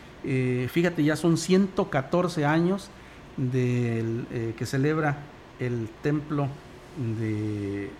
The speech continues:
la Inmaculada Concepción en Tamuín. Seguramente habrá algún festejo el día quince de diciembre.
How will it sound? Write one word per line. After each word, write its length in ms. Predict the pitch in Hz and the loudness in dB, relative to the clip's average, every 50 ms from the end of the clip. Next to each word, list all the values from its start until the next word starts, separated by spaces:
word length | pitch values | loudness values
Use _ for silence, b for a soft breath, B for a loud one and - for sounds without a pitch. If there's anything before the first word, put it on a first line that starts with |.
| - - - - - - | -14 -14 -14 -12 -10 -6
la 120 | 120 117 | -4 -2
Inmaculada 540 | 123 123 117 113 113 - 120 131 139 143 143 | 0 0 0 -2 -2 -2 -2 0 0 -2 -2
Concepción 460 | 143 131 110 - 113 - - 139 143 | -4 -6 -6 -6 -6 -6 -2 -2 0
en 120 | 143 135 131 | 0 0 -2
Tamuín. 440 | 131 120 120 127 147 165 180 170 - - B B B B B B B | -2 0 2 4 4 4 4 2 -2 -8 B B B B B B B
Seguramente 580 | - - 131 143 156 151 147 151 151 151 151 135 | -6 -2 0 2 2 2 2 2 2 2 0 0
habrá 160 | 131 135 143 | 2 2 2
algún 240 | 143 131 143 139 135 | 2 2 2 0 0
festejo 420 | 143 127 - - 147 131 135 139 | 0 -2 -2 -2 -4 -2 0 0
el 60 | 135 | 0
día 160 | 131 139 135 | 0 0 -2
quince 420 | - 147 139 135 131 - 135 123 117 - B B B B B B B - | -2 0 0 0 2 0 0 0 -2 -4 B B B B B B B -4
de 380 | - 135 123 123 123 127 127 123 | 0 2 2 2 4 2 2 2
diciembre. 600 | 127 120 - - 175 165 165 170 170 190 196 | 2 0 2 4 6 6 6 6 6 4 2